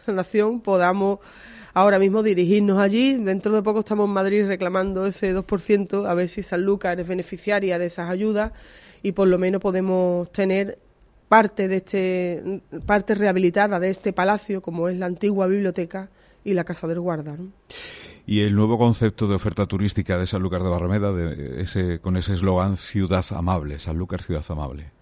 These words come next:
Speaker 1: Ese es el eslogan que estamos utilizando porque queremos poner en valor lo que es lo-, los recursos naturales que tenemos, ¿no? Por eso lo de ciudad amable, ¿no? Cuando entras en una ciudad y te ve la gente sanamente andando o en bicicleta,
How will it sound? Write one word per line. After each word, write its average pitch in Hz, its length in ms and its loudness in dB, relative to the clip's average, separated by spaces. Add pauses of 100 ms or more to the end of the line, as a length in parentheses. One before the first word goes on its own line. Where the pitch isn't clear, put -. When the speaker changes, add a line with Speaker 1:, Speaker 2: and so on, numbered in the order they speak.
(680)
Speaker 1:
Ese 202 300 -2
es 220 80 4
el 226 60 4
eslogan 214 360 2
que 214 100 -2
estamos 202 280 0
utilizando 240 640 0
porque 170 880 0
queremos 185 320 0
poner 214 300 0
en 196 100 -2
valor 196 380 0
lo 202 180 0
que 190 240 -4
es 185 60 -2
lo-, 185 400 -2
los 180 380 -4
recursos 208 440 -2
naturales 185 480 -2
que 180 140 -8
tenemos, 180 360 -4
¿no? 175 120 -10
Por 175 180 -4
eso 175 160 -6
lo 196 60 0
de 180 80 0
ciudad 180 300 0
amable, 170 420 -2
¿no? 175 140 -8 (680)
Cuando 175 540 2
entras 196 380 0
en 208 100 4
una 214 160 0
ciudad 196 600 0
y 185 100 -8
te 170 160 -4
ve 185 340 0
la 185 180 -2
gente 185 440 -4
sanamente 185 720 0
andando 180 800 -2
o 180 180 -2
en 180 100 -2
bicicleta, 175 840 -2